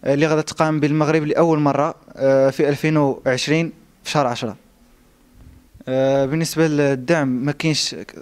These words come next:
كما س-، سبق القبل، ما كاينش شي دعم لا من المسؤولين لا من حتى شي حاجة. آه، كاين الدعم، آه، من الوالدين، هما اللي كيعاونونا باش ن-، باش نكملوا هاد الرياضة وصافي.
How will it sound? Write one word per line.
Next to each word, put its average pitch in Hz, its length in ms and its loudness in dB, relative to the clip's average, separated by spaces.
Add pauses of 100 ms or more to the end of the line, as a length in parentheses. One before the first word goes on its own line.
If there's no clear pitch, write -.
كما 139 320 -2
س-، - 140 -8 (200)
سبق 127 400 -4
القبل، 156 340 -4 (400)
ما 139 140 0
كاينش 156 240 0
شي - 160 0
دعم 156 300 0
لا 139 100 0
من 147 60 2
المسؤولين 139 480 0
لا 135 80 2
من 131 100 0
حتى 131 140 -6
شي 127 140 -6
حاجة. 127 360 -2 (680)
آه، 135 320 2
كاين 160 220 0
الدعم، 156 420 0
آه، 139 260 0 (180)
من 156 100 0
الوالدين، 156 540 2
هما 147 200 -4
اللي 139 240 0
كيعاونونا 147 540 0
باش 139 200 -4
ن-، 123 340 -2 (580)
باش 135 240 -4
نكملوا 143 560 0
هاد 131 100 -2
الرياضة 127 340 -4
وصافي. 107 220 -18